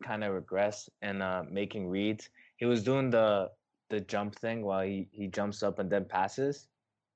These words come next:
And he cut that out in the regular season, but he seemed to have picked that habit up again. So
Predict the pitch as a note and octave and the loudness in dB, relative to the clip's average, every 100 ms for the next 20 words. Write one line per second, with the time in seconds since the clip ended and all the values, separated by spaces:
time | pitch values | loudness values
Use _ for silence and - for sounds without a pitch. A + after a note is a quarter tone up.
0 | _ _ - A2+ G#2+ A#2+ A2+ D3+ D3+ C3+ | _ _ -2 0 0 -2 2 2 4 6
1 | B2+ B2 A2 G2+ A#2+ B2+ B2 C3 B2+ A#2 | 6 4 0 0 2 0 -2 -4 -6 -4
2 | G#2+ A2 G#2+ - A2 A2 G2+ - G#2+ G#2 | -4 -4 -6 -6 -4 -2 -2 -2 -2 0
3 | G2 G#2 G2+ F#2+ F#2 F#2 F#2+ G#2+ A2+ G#2 | 2 2 2 -2 -4 -4 -2 -2 -2 -2
4 | F#2+ F2+ | 0 -2